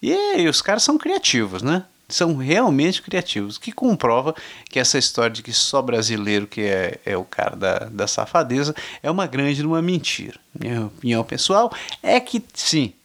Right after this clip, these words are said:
tem gente querendo fazer o mal em qualquer canto do mundo. Só pra citar um exemplo do que, que rola por aqui. Existem dois programas de televisão, um deles em francês e o outro em inglês, que são produzidos pela rede de televisão Rádio Canadá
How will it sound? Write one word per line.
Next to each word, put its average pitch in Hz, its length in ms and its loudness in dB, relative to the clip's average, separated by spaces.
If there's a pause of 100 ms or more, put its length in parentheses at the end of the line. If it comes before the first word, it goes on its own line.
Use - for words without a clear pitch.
tem 220 240 2
gente 147 340 2
querendo 139 360 0
fazer 123 300 2
o 131 60 0
mal 123 380 0
em 220 180 2
qualquer 147 760 -2
canto 117 340 -4
do 156 120 2
mundo. 90 320 -6 (400)
Só 392 160 0
pra 381 100 2
citar 254 300 2
um 247 100 4
exemplo 175 340 2
do 165 120 -6
que, - 120 -4
que 180 200 -2
rola 139 420 2
por 156 180 -4
aqui. - 460 -6 (300)
Existem 190 400 0
dois 226 260 0
programas 190 800 0
de 139 100 0
televisão, 113 800 0 (380)
um 139 120 4
deles 123 300 2
em 156 80 4
francês 208 600 2
e 156 80 2
o 127 80 0
outro 113 440 -4
em 139 160 2
inglês, 185 600 2 (440)
que 277 160 2
são 185 320 4
produzidos 170 580 0
pela 180 260 2
rede 135 360 2
de 143 100 0
televisão 135 540 0
Rádio 113 320 0
Canadá 156 580 2